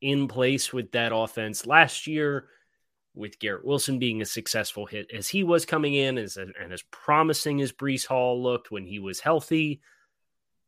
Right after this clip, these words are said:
You have the tight end room that they invested heavily in, uh, last season to go get Tyler Conklin and C J Uzomah and draft Jeremy Ruckert, and then they add a new name to that in this year's draft, but that's neither here nor there.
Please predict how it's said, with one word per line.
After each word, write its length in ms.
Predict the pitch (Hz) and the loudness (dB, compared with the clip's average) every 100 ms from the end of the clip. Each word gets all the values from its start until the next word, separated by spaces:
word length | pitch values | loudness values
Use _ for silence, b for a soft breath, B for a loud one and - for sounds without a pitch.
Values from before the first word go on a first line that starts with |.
| - | -8
You 140 | 120 | 0
have 280 | 117 117 98 | 2 2 0
the 100 | 117 | -6
tight 280 | - 127 123 | 4 6 6
end 180 | 123 | 2
room 200 | 120 120 | -2 -2
that 200 | 113 110 | -2 -4
they 180 | 117 113 | -2 -2
invested 460 | 104 104 117 - 101 | -2 -2 -2 -4 -6
heavily 480 | 117 110 104 101 - | -4 -4 -4 -8 0
in, 340 | 143 170 214 - _ _ _ _ _ - | 4 4 2 -8 _ _ _ _ _ -8
uh, 180 | 104 101 | -4 -2
last 340 | 123 131 135 | 4 4 4
season 440 | - 151 151 190 202 _ _ _ _ _ _ _ | 0 -2 0 -2 -4 _ _ _ _ _ _ _
to 80 | - | -4
go 160 | 107 117 | 0 0
get 140 | 113 | 0
Tyler 260 | 123 110 110 | 2 0 2
Conklin 380 | 110 107 110 | -2 -2 -4
and 100 | 107 | -6
C 140 | 101 113 | -8 -8
J 160 | 107 | -6
Uzomah 300 | 107 107 107 | -6 -6 -6
and 100 | 104 | -6
draft 240 | 98 98 98 | -4 -2 -2
Jeremy 280 | 107 101 95 | -6 -8 -6
Ruckert, 360 | 98 - 98 | -6 -6 -10
and 80 | - | -12
then 100 | 92 | -10
they 140 | 92 | -8
add 140 | 92 92 | -6 -8
a 20 | |
new 140 | 90 | -10
name 160 | 90 87 | -14 -16
to 100 | - | -16
that 140 | 87 | -16
in 60 | 90 | -14
this 180 | 87 - | -16 -16
year's 120 | 92 | -14
draft, 240 | - 104 - | -8 -8 -8
but 100 | 92 | -12
that's 200 | 90 - | -10 -10
neither 140 | 90 | -12
here 160 | 90 95 | -10 -8
nor 80 | |
there. 220 | 92 95 | -6 -6